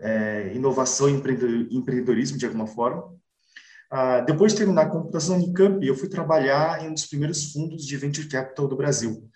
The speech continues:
Eu fazia, é, business development pra as empresas do portfólio, né, que a, a, que nós investíamos. Fui trabalhar depois com brand evaluation, né, na Interbrand, né, é, que é a consultoria que faz rankings, né, de marcas mais valiosas do mundo e tal. É,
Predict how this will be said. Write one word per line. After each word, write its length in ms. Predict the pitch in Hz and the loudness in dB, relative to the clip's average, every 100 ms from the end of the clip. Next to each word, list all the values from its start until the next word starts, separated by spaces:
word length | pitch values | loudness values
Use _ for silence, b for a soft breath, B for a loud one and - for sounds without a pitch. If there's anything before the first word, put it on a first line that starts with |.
| b b - | b b -16
Eu 60 | |
fazia, 420 | 107 120 110 127 123 | -6 -4 0 2 6
é, 580 | 117 110 104 110 110 | 6 4 2 0 -2
business 300 | 110 123 135 | -2 -2 -4
development 680 | - 117 117 127 156 165 - | -4 0 2 2 -2 -10 -12
pra 420 | 135 127 127 127 - _ _ - | -4 0 0 -2 -14 _ _ -8
as 140 | 123 | -2
empresas 300 | 135 139 135 | -2 0 0
do 100 | - | -2
portfólio, 800 | 139 139 - 127 127 120 104 - - | -2 -2 0 4 4 4 0 -8 -14
né, 160 | 117 - | -14 -12
que 80 | 113 | -8
a, 420 | 113 110 110 110 B B _ | -4 -4 -4 -14 B B _
a, 380 | 104 101 104 - | -8 -4 -4 -6
que 160 | - | -4
nós 200 | 123 117 | 0 0
investíamos. 880 | 123 139 - - 117 95 - - - _ _ _ | 0 -2 -2 0 -2 -2 -6 -12 -14 _ _ _
Fui 120 | - 143 | -4 2
trabalhar 320 | 143 139 135 | 4 6 6
depois 320 | 135 139 131 | 6 2 0
com 120 | 131 | 2
brand 160 | 123 123 | 2 4
evaluation, 540 | 127 127 123 156 202 190 | 4 4 4 2 -2 -4
né, 280 | 127 110 104 | -2 -2 -2
na 100 | 107 | -4
Interbrand, 500 | 107 101 113 143 127 | -6 -6 -2 -2 -2
né, 340 | 120 113 107 95 | -2 -2 -4 -6
é, 100 | 98 | -8
que 100 | 110 | -8
é 40 | |
a 40 | |
consultoria 440 | 104 120 - 113 120 | -8 -8 -6 -4 -4
que 80 | - | -4
faz 360 | 120 110 - | -2 -2 -2
rankings, 440 | - 151 147 113 123 | -2 -2 -2 -6 -8
né, 80 | |
de 100 | 117 | -6
marcas 380 | 107 120 131 - | 0 0 0 -4
mais 160 | 120 110 | -8 -8
valiosas 320 | 110 110 107 | -6 -6 -6
do 80 | 131 | -8
mundo 400 | 127 156 151 117 | -6 -6 -6 -8
e 20 | |
tal. 320 | - 127 147 - B B B _ _ _ _ _ _ _ | -8 -8 -8 -16 B B B _ _ _ _ _ _ _
É, 720 | 135 135 127 123 123 - - | 0 2 4 4 2 -4 -12